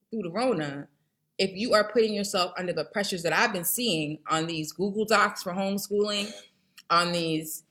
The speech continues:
memos and articles they're, they're writing about working from home.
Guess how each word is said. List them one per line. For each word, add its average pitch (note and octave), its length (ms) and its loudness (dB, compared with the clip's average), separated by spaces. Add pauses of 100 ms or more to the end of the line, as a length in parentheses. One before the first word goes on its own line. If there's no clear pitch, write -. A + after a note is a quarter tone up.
(280)
memos A3 500 4
and G3 100 -4
articles G#3 440 4
they're, G3+ 140 -4 (200)
they're F#3 200 0
writing F#3+ 340 2
about F3+ 300 -2
working F#3 260 -2
from D#3+ 180 -8
home. G3+ 280 -4